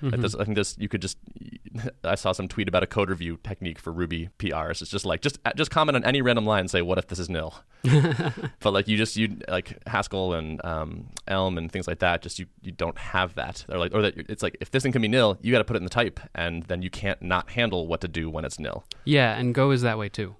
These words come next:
Speaker 2: with
Speaker 1: Mm-hmm.
Speaker 2: pointers.
Speaker 1: Okay.
Speaker 2: Um, yeah. It doesn't tell you that you have to check for nil, and
Speaker 1: Mm-hmm.
Speaker 2: that is the most common area in Go that you will get panics,
Speaker 1: Mm-hmm.
Speaker 2: um, which are really horribly, terribly bad, like, way worse than exceptions,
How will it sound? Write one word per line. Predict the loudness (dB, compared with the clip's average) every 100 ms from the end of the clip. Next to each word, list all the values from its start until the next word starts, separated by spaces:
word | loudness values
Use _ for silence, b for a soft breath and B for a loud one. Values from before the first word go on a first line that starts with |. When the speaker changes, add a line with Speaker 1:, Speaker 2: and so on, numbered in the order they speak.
| -6
Speaker 2:
with | -4
Speaker 1:
Mm-hmm. | 0
Speaker 2:
pointers. | 0 -2 -6 -14 -16 -4
Speaker 1:
Okay. | 0 0
Speaker 2:
Um, | 0 -4 -8 -12 -8
yeah. | -6 -6 -8 _
It | -6 4
doesn't | 4 6 0 -4
tell | 0 0
you | 2 2
that | 0
you | -4
have | -4 -4 -6
to | -12
check | -6 -6 -6 -10 -20
for | -8 -4
nil, | -2 -2 -4 -8 -2
and | 0
Speaker 1:
Mm-hmm. | 4
Speaker 2:
that | 4 4
is | 0 0
the | -2
most | -2 -2
common | -4 -2 -2 -4 -2
area | -2 0 -2
in | -2 -4
Go | -2 -2
that | -2 -2
you | -4
will | -4
get | -6 -8 -6
panics, | -4 -4 -6 -14 -16 -10
Speaker 1:
Mm-hmm. | -6 -2
Speaker 2:
um, | 0 0 0
which | 0 0
are | 0 0
really | 0 6 8 6
horribly, | 4 4 4 2 -4
terribly | -4 -4 -2 -4
bad, | -4 -6 -8 -18 _
like, | -6 -6 -2
way | 2 4
worse | 6 4 2
than | -4
exceptions, | -4 -8 -8 -12 -12